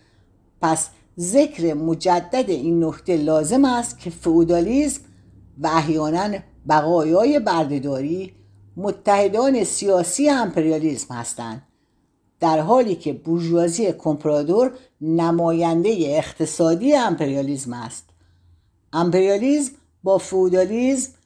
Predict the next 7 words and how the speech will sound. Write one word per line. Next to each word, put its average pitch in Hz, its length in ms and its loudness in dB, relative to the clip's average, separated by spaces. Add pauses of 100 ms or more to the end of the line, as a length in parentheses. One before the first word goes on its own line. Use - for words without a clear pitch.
(200)
راجع 170 460 0
به 214 180 -4
بقایای 170 680 2
بردهداری 156 920 0
دیگر 156 320 0
حرف 156 400 -2
نمیزنیم، 123 640 -2